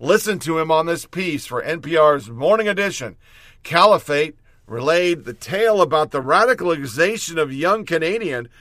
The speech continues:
who went to Syria, joined the Islamic State, and became an executioner for the extremist go-, group. 'Cause we need to hear what it's like to chop off infidels' heads.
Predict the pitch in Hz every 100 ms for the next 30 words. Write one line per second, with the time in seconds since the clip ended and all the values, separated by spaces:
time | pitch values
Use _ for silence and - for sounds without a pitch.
0 | _ - 135 220 202 - 208 240 170 151
1 | 143 170 185 170 151 143 180 175 147 -
2 | 202 208 147 151 170 170 160 151 - -
3 | 180 - 135 127 - - - - 156 175
4 | 165 - 196 180 - 165 117 - 156 -
5 | 214 226 311 320 294 240 302 226 127 -
6 | _ _ _ _ _ _ _ _ _ _
7 | _ _ _ - 359 427 - - 202 247
8 | 240 - 160 - 190 202 202 190 175 160
9 | - 185 139 156 156 147 131 123 147 113
10 | - -